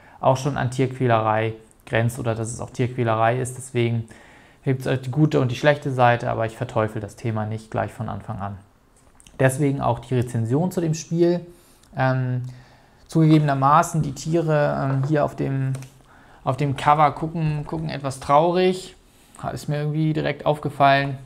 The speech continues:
Ja, weiß ich nicht. Vielleicht gucken sie auch misstrauisch, keine Ahnung. Tatsächlich war ich in dem New Yorker Zoo noch nicht. Das habe ich nicht geschafft, als ich, als ich mal in New York war. Ähm, würde mich tatsächlich auch mal interessieren, ob, ähm,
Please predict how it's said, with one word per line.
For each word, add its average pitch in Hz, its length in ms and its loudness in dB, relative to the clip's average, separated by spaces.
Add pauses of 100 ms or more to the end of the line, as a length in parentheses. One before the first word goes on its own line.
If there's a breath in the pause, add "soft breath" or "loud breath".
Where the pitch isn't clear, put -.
(840 soft breath)
Ja, 120 240 6
weiß 123 240 6
ich 120 100 -12
nicht. 120 320 -4
Vielleicht 127 240 -4
gucken 139 200 -4
sie 135 80 -2
auch 117 80 -2
misstrauisch, 131 640 -2
keine 123 280 0
Ahnung. 135 460 0 (840)
Tatsächlich 127 480 0
war 123 180 6
ich 123 120 0
in 135 80 -4
dem 123 160 2
New 123 80 2
Yorker 123 380 0
Zoo 120 200 -2
noch 113 160 -4
nicht. 175 420 0
Das - 160 -10
habe 123 100 -8
ich - 100 -16
nicht 147 160 -6
geschafft, - 400 2
als 127 200 -6
ich, - 180 -16 (120)
als 127 140 -4
ich - 100 -18
mal 135 180 -2
in 135 80 -4
New 135 80 -2
York 127 300 -4
war. 123 300 0 (460 loud breath)
Ähm, 120 240 0
würde 135 160 -6
mich 123 100 -6
tatsächlich 123 480 -4
auch - 240 -4
mal 127 120 -4
interessieren, 127 540 -6
ob, 120 140 -8 (180)
ähm, 62 420 -10